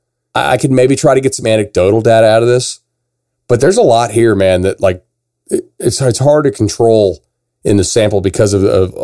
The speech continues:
all the things that change at a program from year to year, particularly with coaching changes, and then just with, with styles in terms of how many kids you're bringing in.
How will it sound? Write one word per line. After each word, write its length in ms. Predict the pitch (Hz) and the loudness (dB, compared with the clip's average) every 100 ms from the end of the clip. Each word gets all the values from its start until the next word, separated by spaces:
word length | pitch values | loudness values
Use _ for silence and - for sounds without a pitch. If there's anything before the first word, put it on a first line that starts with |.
| - | -6
all 180 | - 104 | 0 0
the 80 | 101 | 2
things 220 | 107 95 | 0 -2
that 100 | 98 | -4
change 560 | - 107 101 95 90 - _ _ _ _ _ - | -4 0 0 0 -4 -10 _ _ _ _ _ -2
at 140 | 101 | 0
a 40 | |
program 440 | 90 113 107 98 90 | 0 0 2 2 0
from 120 | 90 | 0
year 160 | 95 98 | 2 2
to 60 | |
year, 200 | 104 87 | 2 0
particularly 360 | - - 101 95 | -2 -4 -2 -2
with 120 | 90 | 0
coaching 260 | 104 98 95 | 0 0 0
changes, 440 | 101 98 98 95 | 0 0 0 0
and 40 | |
then 100 | 95 | 0
just 220 | 101 101 - | 0 -2 -2
with, 220 | 95 - | -6 -2
with 140 | 98 | -4
styles 520 | - 110 104 101 104 | -2 -2 2 2 0
in 80 | 92 | -2
terms 320 | 85 101 95 | -2 -2 0
of 160 | 92 80 - _ _ _ _ - | -2 -4 -14 _ _ _ _ -2
how 100 | 110 | 0
many 140 | 101 | 0
kids 220 | - 104 | 0 0
you're 80 | 101 | 2
bringing 240 | 98 95 | 0 2
in. 180 | 98 104 | 0 -2